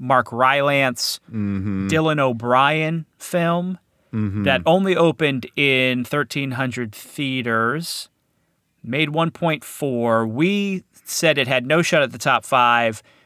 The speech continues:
Speaker 1: could go under a million. It did not do that. It's just, there's no place for Zoe Deutch right now, and it's unfortunate because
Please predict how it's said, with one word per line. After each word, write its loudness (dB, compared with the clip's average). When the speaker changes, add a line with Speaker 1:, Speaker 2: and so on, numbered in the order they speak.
Speaker 1:
could 2
go 4
under 2
a 2
million. 2
It -2
did -6
not -2
do -4
that. -2
It's 2
just, 2
there's 0
no 4
place 0
for -6
Zoe 2
Deutch -2
right -4
now, -2
and -2
it's -6
unfortunate -2
because -2